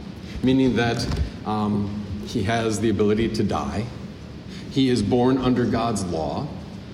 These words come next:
And yet, everything that God is, is also there in the person and work of Jesus Christ. That he could say in, in John chapter three, for instance,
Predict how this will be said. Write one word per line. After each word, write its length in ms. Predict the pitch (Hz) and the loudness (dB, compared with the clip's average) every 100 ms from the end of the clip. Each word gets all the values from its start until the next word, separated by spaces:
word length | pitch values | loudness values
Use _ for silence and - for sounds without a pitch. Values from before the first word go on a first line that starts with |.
| - - - - - - - - - | -14 -12 -12 -12 -12 -10 -10 -8 -4
And 200 | 139 147 | 2 4
yet, 320 | 151 143 - - 143 | 4 2 0 -4 0
everything 380 | 165 - 170 | 2 4 4
that 200 | 170 139 | 4 2
God 400 | 127 208 254 190 | 2 2 2 0
is, 500 | 104 98 104 107 101 - - - - - - - 143 | 0 0 0 -2 -6 -10 -12 -12 -12 -12 -12 -6 -2
is 140 | 135 | 0
also 360 | 147 147 147 123 | 0 2 2 4
there 260 | 127 127 | 4 4
in 160 | 131 139 | 2 0
the 80 | 123 | 0
person 480 | 107 - 113 120 120 - | 0 0 -2 -2 -4 -2
and 180 | 139 98 | 0 2
work 180 | 95 139 | 2 0
of 120 | 127 | -2
Jesus 360 | 90 85 117 | -2 -2 -4
Christ. 600 | - 220 - - - - - - - - - - - - - 120 | -2 -2 0 -4 -6 -8 -12 -12 -12 -12 -12 -12 -12 -12 -6 0
That 340 | 139 135 - | 2 2 -2
he 320 | 143 - 170 | -4 2 2
could 200 | - 139 | 2 0
say 440 | - 160 156 156 131 | 2 2 4 2 2
in, 280 | 131 127 | 2 2
in 140 | 127 120 | 0 2
John 240 | 131 131 | 2 2
chapter 300 | 127 131 117 | 2 0 0
three, 260 | - 139 127 | 0 2 2
for 160 | 117 | 2
instance, 640 | 107 95 - 92 - - | 2 2 0 -2 -2 -6